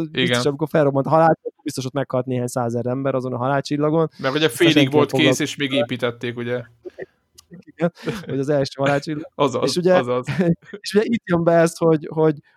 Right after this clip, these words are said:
Speaker 1: hogy, hogy így, hogy így itt tényleg ez a mind-, minden, mindenkinek volt gyerekszobája, meg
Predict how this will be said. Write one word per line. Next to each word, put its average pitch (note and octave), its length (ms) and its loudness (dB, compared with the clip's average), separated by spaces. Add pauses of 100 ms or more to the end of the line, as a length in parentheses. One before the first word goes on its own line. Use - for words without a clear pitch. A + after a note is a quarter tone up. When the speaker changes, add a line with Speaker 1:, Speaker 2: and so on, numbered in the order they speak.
Speaker 1:
hogy, C#3+ 260 0
hogy D3 180 0
így, D#3+ 220 4
hogy D3+ 180 -2
így E3 160 2
itt E3 200 -2
tényleg D#3+ 320 4
ez C#3 100 2
a D3 80 4
mind-, D#3 260 0
minden, D#3 360 2
mindenkinek D3 640 2
volt C3+ 240 2
gyerekszobája, B2 720 2
meg A#2+ 420 -4